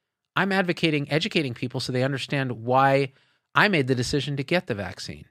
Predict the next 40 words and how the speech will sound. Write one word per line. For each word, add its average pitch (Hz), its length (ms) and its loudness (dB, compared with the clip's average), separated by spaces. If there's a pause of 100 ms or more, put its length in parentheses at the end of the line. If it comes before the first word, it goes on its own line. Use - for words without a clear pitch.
My 127 100 0
second 147 380 2
dose 135 360 2
is 123 180 -2
February 123 440 0
third. 175 480 -4 (920)
So 135 420 4 (240)
I 165 260 2 (220)
care 147 520 2
about 160 260 2
people. 113 440 -6
I 110 80 0
want 110 420 -4
to 143 100 -4
see 131 300 -2
this 113 160 -4
pandemic 107 580 -6
end. 104 440 -8
I 110 80 -4
don't 131 320 -4
wanna 143 160 -6
see 123 340 -6 (380)
unnecessary 143 640 0
loss 110 300 0
of 120 120 -8
life 104 200 -4
from 101 260 -8
what 107 140 0
is 98 100 -6
now 107 200 -4
a 101 40 -6
vaccine 107 420 -8
preventable 104 460 -8
dis-, 101 320 -12 (180)
disease. 95 460 -8 (280)
So - 120 -12
I 175 140 2
give 165 180 0
it 156 100 -4
education. 147 600 -4